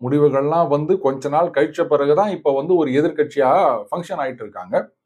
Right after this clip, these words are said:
அது கூட வேற வழி இல்லாம, இவ்வளவு பெரிய அடி வாங்கினாங்க அப்படின்றதுனால. ஆனா கட்சிக்கு உள்ளேயே பாத்தீங்கன்னா ஏராளமான குழப்பங்கள்னு நான் சொன்னேன் இல்லையா?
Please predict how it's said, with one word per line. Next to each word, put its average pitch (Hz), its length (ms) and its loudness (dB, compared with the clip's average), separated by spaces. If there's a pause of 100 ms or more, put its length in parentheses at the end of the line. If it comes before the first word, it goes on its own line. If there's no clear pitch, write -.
(280)
அது 180 100 2
கூட 202 180 4
வேற 175 220 2
வழி 160 260 -2
இல்லாம, 156 380 -4
இவ்வளவு 151 360 0
பெரிய 139 220 2
அடி 196 200 -2
வாங்கினாங்க 151 580 -2 (120)
அப்படின்றதுனால. 123 760 -2 (580)
ஆனா 220 180 4 (540)
கட்சிக்கு 220 440 2
உள்ளேயே 226 380 4
பாத்தீங்கன்னா 147 580 -8 (120)
ஏராளமான 165 600 0 (120)
குழப்பங்கள்னு 139 600 -2
நான் 117 200 -12
சொன்னேன் 127 220 -8
இல்லையா? 110 260 -2